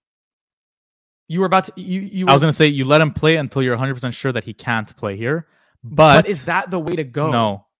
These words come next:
Speaker 2: 'cause then it looks like a demotion when he gets put to Laval.
Speaker 1: Exactly.
Speaker 2: R-, rather, if he's sent to Laval training camp
Speaker 1: Then
Speaker 2: and he
Speaker 1: you
Speaker 2: gets
Speaker 1: get
Speaker 2: called up,
Speaker 1: promoted, right?
Speaker 2: Yeah.
Speaker 1: Yeah, I think that makes way, way more sense.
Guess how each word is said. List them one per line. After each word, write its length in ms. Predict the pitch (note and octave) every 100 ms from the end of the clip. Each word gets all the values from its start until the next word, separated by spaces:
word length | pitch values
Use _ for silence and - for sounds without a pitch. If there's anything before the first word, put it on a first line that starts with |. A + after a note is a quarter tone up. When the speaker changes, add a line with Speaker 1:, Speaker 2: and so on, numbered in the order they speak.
| _ _ _
Speaker 2:
'cause 180 | - B2+
then 160 | C3 D3
it 140 | C#3+
looks 200 | B2 C#3
like 100 | D#3+ C#3+
a 40 |
demotion 680 | B2 A#2+ A#2 A#2 - G#2 F#2+ - _ _
when 120 | A2+
he 60 | G#2+
gets 140 | G#2+
put 140 | - -
to 80 |
Laval. 340 | G#2+ G2 G2 F#2
Speaker 1:
Exactly. 540 | D#3+ C3 G3 - D3 -
Speaker 2:
R-, 220 | A#2+ A#2+
rather, 440 | C3 A#2+ A#2 A#2 A#2
if 220 | A#2 G#2+
he's 420 | - A2+ A2+ - _ _ _ _ _
sent 360 | - - C#3+ -
to 80 | C#3+
Laval 220 | B2 A#2+
training 380 | - - F#3 C#3
camp 380 | A#2 G#2+ A2 - _ _ _ _ -
Speaker 1:
Then 120 | E3+
Speaker 2:
and 80 | -
he 60 |
Speaker 1:
you 40 | -
Speaker 2:
gets 120 | -
Speaker 1:
get 60 |
Speaker 2:
called 340 | - D3+ B2 A#2+
up, 180 | E3+ E3
Speaker 1:
promoted, 460 | D#3 G#3+ E3+ F#2+
right? 280 | G#2 C3+ F#3
Speaker 2:
Yeah. 300 | G3+ C#3+ G2 - _
Speaker 1:
Yeah, 180 | D4+ C4+
I 80 | G3
think 160 | C4+
that 120 | C4 A#3
makes 200 | A#3 A3
way, 160 | G#3+ G#3+
way 120 | G3+
more 160 | G#3
sense. 320 | G3 G#3+ F#3